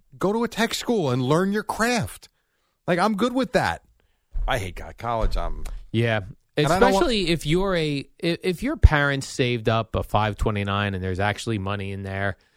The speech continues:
Speaker 2: it, you should not get out of college with debt because it's, you're starting life out in the hole. Unless, again, you wanna come out with debt and you're a dentist.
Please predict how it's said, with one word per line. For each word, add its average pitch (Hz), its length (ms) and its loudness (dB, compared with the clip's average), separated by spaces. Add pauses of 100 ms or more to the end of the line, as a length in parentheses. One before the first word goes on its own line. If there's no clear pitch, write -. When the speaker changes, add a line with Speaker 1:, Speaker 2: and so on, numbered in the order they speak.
(260)
Speaker 2:
it, 151 160 -4 (360)
you 202 200 -2
should 208 260 0
not 139 420 0 (600)
get 123 180 2
out 117 180 2
of 104 120 -2
college 101 480 0
with 98 240 -4
debt 78 260 -6 (1120)
because 147 460 0
it's, - 320 -8
you're 151 300 0
starting 190 720 0
life 139 360 0
out 123 220 2
in 107 160 -4
the 95 60 -2
hole. 85 400 -4 (380)
Unless, 247 260 -2
again, 165 320 2
you 113 200 -4
wanna 151 200 0
come 143 180 2
out 139 280 4
with 127 200 0
debt 143 260 2
and 127 140 0
you're 113 220 0
a 98 320 -4 (440)
dentist. 117 640 -2